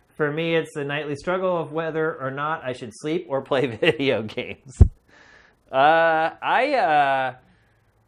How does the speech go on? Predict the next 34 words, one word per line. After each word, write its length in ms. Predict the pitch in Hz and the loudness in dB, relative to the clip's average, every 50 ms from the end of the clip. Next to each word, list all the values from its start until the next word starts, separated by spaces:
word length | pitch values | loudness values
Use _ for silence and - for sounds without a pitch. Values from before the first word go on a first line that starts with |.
| _ _ _ _ | _ _ _ _
every 240 | 180 220 247 302 302 | 0 2 2 4 4
day 160 | 294 269 240 | 6 6 6
I 60 | 220 | 4
play 280 | 220 214 208 202 190 175 | 2 0 -2 0 0 0
games. 400 | 156 170 170 170 165 170 165 - | 0 0 0 0 0 -2 -6 -8
Typically, 480 | - - 254 254 269 233 - 202 185 170 | 0 0 0 0 0 -4 -2 2 2 2
I 60 | 165 | 2
play 180 | 165 175 160 151 | 2 -2 -2 0
games 200 | 147 143 139 139 | 0 -2 0 -2
every 200 | 151 139 139 135 | -2 -2 -2 -2
day 240 | 127 127 123 131 139 | 0 0 0 0 0
for 180 | 127 - 123 113 | -2 -4 -6 -6
probably, 960 | - - 127 120 123 123 123 110 117 117 117 113 107 104 104 104 101 95 _ _ - | -4 -4 -2 -2 -2 -4 -6 -6 -6 -6 -4 -4 -4 -6 -6 -8 -10 -12 _ _ -2
all 200 | 143 147 160 151 | 0 0 0 0
told, 460 | 156 - 151 139 139 139 139 135 135 | 0 0 2 2 2 2 0 -2 -4
between 360 | 135 131 - - 127 120 120 | -8 -10 -8 -8 -8 -6 -6
the 80 | 120 120 | -8 -6
time 180 | 120 120 123 | -6 -6 -4
I 60 | 120 123 | -4 -6
spend 260 | 123 - 127 117 110 | -6 -6 -6 -6 -4
throughout 220 | - 127 110 101 - | -2 -2 -2 -2 -4
the 80 | 110 | -8
day 460 | 104 107 143 151 156 156 156 151 143 | -4 -2 0 2 2 2 2 2 0
and 80 | 139 120 | 0 -2
any 140 | 120 117 117 | -4 -8 -8
time 120 | - 123 117 | -8 -6 -8
I 60 | 117 | -8
spend 260 | 117 _ 127 123 117 | -6 _ -4 -4 -2
later 240 | 120 117 110 107 107 | -2 -4 -4 -4 -8
at 100 | 107 127 | -8 -8
night, 360 | 139 139 143 143 139 143 143 | -2 0 0 2 0 -2 -2
probably, 240 | - 185 196 208 202 | -4 -4 -2 -2 -2
like, 160 | 175 147 120 - _ _ | -2 -4 -4 -8 _ _
four, 560 | - 165 151 147 147 147 147 147 147 143 143 | -2 0 2 2 2 2 0 0 -2 -4 -6